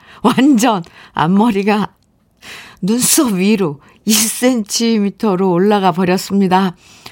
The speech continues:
돈 아끼겠다고 하다가 저 완전 <laughs> 인물 망가졌어요.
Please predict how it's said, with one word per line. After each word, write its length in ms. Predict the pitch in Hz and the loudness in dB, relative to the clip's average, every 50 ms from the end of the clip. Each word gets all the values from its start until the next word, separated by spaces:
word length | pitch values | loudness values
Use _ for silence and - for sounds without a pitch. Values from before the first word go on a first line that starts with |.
| - - - - | -20 -20 -20 -6
돈 220 | - 220 214 214 | -4 0 2 2
아끼겠다고 840 | 208 190 202 - - 220 208 214 202 - - 214 208 190 196 208 208 | 2 2 0 -2 -4 -2 -2 -2 -2 -2 -2 -2 -2 0 0 0 0
하다가 520 | 220 226 220 240 262 254 254 254 254 247 - - - _ _ - | 0 0 0 0 0 2 2 0 0 -2 -6 -12 -20 _ _ -10
저 160 | - - 226 | -4 0 0
완전 460 | 196 208 240 226 226 226 214 196 247 - - - - - - - - _ _ _ _ _ _ _ _ _ | 2 2 2 2 0 -2 0 0 -2 -2 -4 -8 -20 -20 -20 -20 -20 _ _ _ _ _ _ _ _ _
<laughs> 1300 | - 370 - _ _ _ _ _ _ _ _ _ _ - - - - - - - - - - - _ - | -12 -12 -12 _ _ _ _ _ _ _ _ _ _ -20 -18 -18 -18 -18 -18 -20 -20 -20 -20 -18 _ -2
인물 480 | 262 294 320 294 311 330 339 349 330 | 0 2 2 2 2 2 2 0 0
망가졌어요. 1160 | 302 302 226 185 214 226 226 254 254 247 262 262 247 - - 233 240 233 226 233 226 214 202 | 2 0 0 0 0 0 0 0 0 0 0 -2 -4 -2 -2 0 0 2 0 0 0 -2 -4